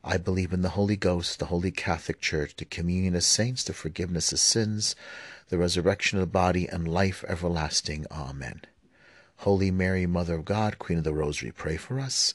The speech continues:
Saint Joseph, guardian of the Church, pray for us. And Saint Michael the Archangel, defend us in battle.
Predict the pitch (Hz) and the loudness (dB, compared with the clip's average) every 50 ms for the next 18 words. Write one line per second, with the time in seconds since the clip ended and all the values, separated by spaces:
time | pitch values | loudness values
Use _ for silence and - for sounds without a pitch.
0 | - - - - 90 87 87 85 - 107 110 113 113 - - 120 117 - - - | -2 -2 0 2 2 2 0 2 4 4 4 6 4 4 2 2 0 0 -4 -16
1 | - _ _ _ - - - - _ _ - 87 82 87 98 92 92 92 90 90 | -20 _ _ _ -20 -20 -20 -20 _ _ -10 -6 2 4 6 6 6 4 2 0
2 | 85 78 82 - - - 107 110 104 - - _ - 90 87 85 - - 82 82 | 0 0 0 0 4 4 4 4 4 0 -8 _ 0 2 2 2 2 2 2 2
3 | 80 78 78 - - - - - - - - _ _ - _ _ _ _ _ _ | 2 2 0 2 2 2 2 0 -4 -16 -20 _ _ -20 _ _ _ _ _ _
4 | _ _ _ _ - 92 82 82 - - 104 85 - 95 98 98 95 - 101 87 | _ _ _ _ -6 -4 0 0 2 2 2 2 4 4 2 2 2 0 2 4
5 | 85 85 87 90 87 - - 98 101 101 98 104 101 98 98 101 - _ _ - | 4 4 4 2 0 2 2 2 2 2 2 2 2 0 0 -2 -8 _ _ -8
6 | 92 - - - 90 85 78 80 - - 82 78 - 78 67 62 - 64 78 - | -8 -4 0 0 2 2 2 0 0 -2 -2 -2 -2 -4 -4 -4 -6 -10 -12 -14